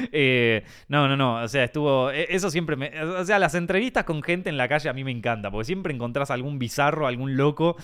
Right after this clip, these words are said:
que, que, que te tira alguna, ¿viste? Eh,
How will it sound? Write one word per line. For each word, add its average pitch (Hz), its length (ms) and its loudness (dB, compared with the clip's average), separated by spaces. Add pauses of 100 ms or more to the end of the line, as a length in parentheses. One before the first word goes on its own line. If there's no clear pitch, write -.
(300)
que, 101 520 0
que, 101 320 -4
que 104 140 -4
te 104 100 -4
tira 123 220 0
alguna, 113 400 -2
¿viste? 101 340 -2 (300)
Eh, 110 600 0